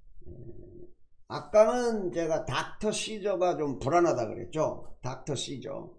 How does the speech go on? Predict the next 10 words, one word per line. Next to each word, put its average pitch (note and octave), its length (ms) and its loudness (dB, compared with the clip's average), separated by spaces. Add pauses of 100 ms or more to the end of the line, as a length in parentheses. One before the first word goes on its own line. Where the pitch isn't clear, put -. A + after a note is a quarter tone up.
(1900)
자, D3 160 6
요번 G#3 760 8 (2250)
부산 A3+ 320 4
오 A3 220 4
경주의 A3 720 4
포인트는 D#3 880 -2 (2000)
두 F3 280 0
마리 G#3+ 360 0
다 D#3 380 0
조철한테 E3 1080 -2